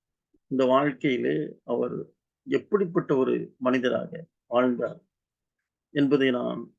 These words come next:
அ, யோசிக்கும்போது, மிகப்பெரிய ஒரு நியாயவனாக,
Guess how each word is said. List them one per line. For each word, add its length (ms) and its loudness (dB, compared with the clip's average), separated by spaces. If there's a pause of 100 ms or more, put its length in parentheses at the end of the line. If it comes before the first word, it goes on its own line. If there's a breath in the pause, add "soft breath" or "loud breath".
அ, 160 0
யோசிக்கும்போது, 920 0 (1400)
மிகப்பெரிய 640 4
ஒரு 260 6
நியாயவனாக, 1000 4